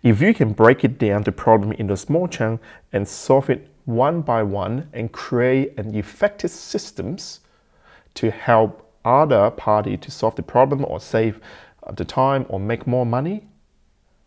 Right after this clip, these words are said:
you will become a billionaire. So last, if you like my podcast, can I get you to subscribe my podcast?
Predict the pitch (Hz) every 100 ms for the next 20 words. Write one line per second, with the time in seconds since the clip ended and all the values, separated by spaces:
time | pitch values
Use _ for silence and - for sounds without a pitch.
0 | _ _ - 127 156 156 117 104 101 -
1 | 98 98 101 98 92 92 78 - _ _
2 | _ _ _ - - - 156 135 - -
3 | _ - 110 123 85 - - - _ _
4 | _ - - - 110 214 226 190 98 -
5 | 117 - 92 98 - - _ _ _ _
6 | _ _ _ _ _ _ - 117 139 131
7 | 123 110 107 110 - 104 - 107 110 87
8 | - 104 - - 196 -